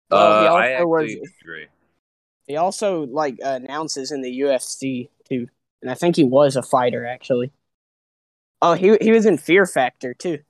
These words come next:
Speaker 2: Dude, his podcast is worth more than a hundred million dollars. That's crazy.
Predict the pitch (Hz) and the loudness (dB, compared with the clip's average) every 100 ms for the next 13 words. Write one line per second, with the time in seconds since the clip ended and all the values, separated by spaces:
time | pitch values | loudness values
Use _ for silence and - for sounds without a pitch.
0 | _ _ _ _ _ _ _ 147 151 139 | _ _ _ _ _ _ _ 2 4 2
1 | 139 - 165 165 180 151 127 104 120 135 | 0 0 0 0 -6 -10 -12 -12 -12 -12
2 | 117 98 107 135 135 107 95 - 113 113 | -14 -12 -10 -10 -10 -12 -12 -10 -12 -10
3 | 117 110 92 95 98 98 80 69 _ _ | -12 -12 -10 -10 -10 -12 -14 -20 _ _
4 | _ _ 87 85 73 67 - _ _ _ | _ _ -8 -8 -8 -16 -20 _ _ _
5 | _ _ _ _ _ _ _ _ _ _ | _ _ _ _ _ _ _ _ _ _
6 | _ _ _ _ 120 110 - 98 92 71 | _ _ _ _ -6 -6 -6 -4 -4 -10